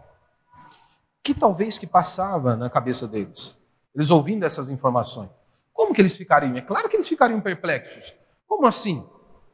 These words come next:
A lei não nos salva? Ora, Deus nos deu a sua lei.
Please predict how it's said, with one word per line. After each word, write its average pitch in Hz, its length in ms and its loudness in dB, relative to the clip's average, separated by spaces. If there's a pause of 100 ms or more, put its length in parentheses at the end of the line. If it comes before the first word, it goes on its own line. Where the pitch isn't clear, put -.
(340)
A 151 100 6
lei 190 440 0
não 202 140 0
nos 202 220 -4
salva? 175 440 0 (760)
Ora, 160 180 6
Deus 269 380 -4
nos 320 220 -4
deu 339 380 0
a 247 60 6
sua 285 220 -4
lei. 233 540 -4